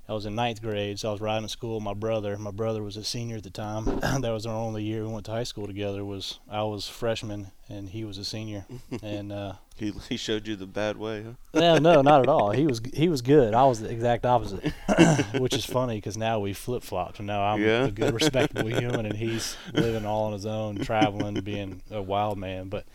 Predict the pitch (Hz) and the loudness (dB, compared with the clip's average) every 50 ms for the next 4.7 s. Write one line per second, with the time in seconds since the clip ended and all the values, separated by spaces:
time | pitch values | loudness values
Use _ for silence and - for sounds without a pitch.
0 | - - - - - - - - - - - - - 113 110 107 107 104 107 110 | -18 -18 -16 -16 -18 -18 -18 -20 -20 -20 -12 -4 -2 0 0 0 0 0 -2 0
1 | 117 117 117 113 113 110 110 107 107 - - 120 120 120 113 113 113 113 - 113 | 2 4 4 4 4 2 0 -2 -4 -4 -2 0 0 2 2 2 0 0 -2 -4
2 | 110 113 117 113 110 104 113 107 107 110 107 110 110 104 104 104 104 104 107 107 | -6 -4 -4 -4 -4 -2 -2 -2 -2 -2 -4 -4 -2 -2 -4 -4 -4 -4 -4 -4
3 | 107 101 101 107 104 98 101 98 101 - - 120 113 110 110 104 - 110 107 - | -4 -4 -6 -8 -8 -8 -8 -8 -8 -6 -6 -6 -4 -4 -6 -6 -6 -8 -8 -6
4 | 113 107 101 98 98 95 104 107 113 117 113 107 104 104 | -6 -6 -6 -8 -8 -6 -4 -2 -2 0 0 -2 -4 -6